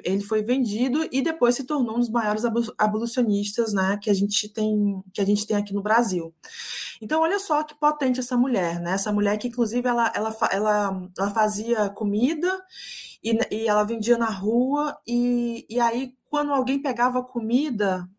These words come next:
dela, tinha um recado que é pra, bem, como que a gente pode se organizar pra acabar com a escravidão, pelo, pra, pra gente lutar contra a escravidão.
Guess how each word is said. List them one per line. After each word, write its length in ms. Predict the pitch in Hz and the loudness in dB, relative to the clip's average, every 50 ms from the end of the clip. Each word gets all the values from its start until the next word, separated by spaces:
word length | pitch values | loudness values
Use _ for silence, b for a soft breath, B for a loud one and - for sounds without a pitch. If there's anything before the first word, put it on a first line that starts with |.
| _ _ | _ _
dela, 480 | 180 190 226 254 269 269 240 220 202 190 | -10 -4 -2 0 0 0 0 0 -4 -6
tinha 200 | - - 254 247 | -6 -2 0 0
um 20 | |
recado 840 | 240 247 247 247 - - 233 226 226 240 254 240 240 294 302 294 B B B B B B B B B | 2 0 -2 -2 -4 -2 0 2 2 2 0 0 -4 -6 -8 -8 B B B B B B B B B
que 80 | - 240 | -2 -2
é 40 | 240 | -2
pra, 300 | 240 - 247 240 240 208 | 2 0 2 2 2 2
bem, 180 | 208 247 240 | 2 0 0
como 200 | 247 - 240 247 | 0 -4 -6 -2
que 60 | 247 | 0
a 40 | 269 | 0
gente 160 | 247 262 247 | 0 0 0
pode 220 | - 254 247 240 - | 2 0 0 2 0
se 80 | 262 | -2
organizar 500 | 254 247 247 247 247 247 220 190 214 214 | -2 0 0 2 2 2 0 -2 -4 -4
pra 100 | 214 247 | -4 -4
acabar 300 | 240 - 247 214 254 - | -2 -2 2 2 2 2
com 100 | - - | 4 2
a 40 | 240 | 0
escravidão, 560 | 240 233 - - 233 233 220 233 214 202 190 | 0 0 -2 -2 -2 0 0 0 0 0 0
pelo, 200 | - 208 208 208 | 0 0 -2 -2
pra, 240 | - _ 226 208 196 | -2 _ 0 0 2
pra 120 | - 208 208 | 2 0 0
gente 240 | 220 240 233 254 | 0 0 0 0
lutar 580 | 233 247 262 - _ 240 220 240 269 - - _ | 0 0 -2 -2 _ 0 0 0 0 -4 -10 _
contra 300 | - 254 262 254 240 254 | -2 0 0 2 2 2
a 20 | |
escravidão. 680 | 247 247 - 247 233 233 247 214 196 190 175 165 160 | 0 0 -2 -4 -2 -2 -2 0 0 0 0 0 -6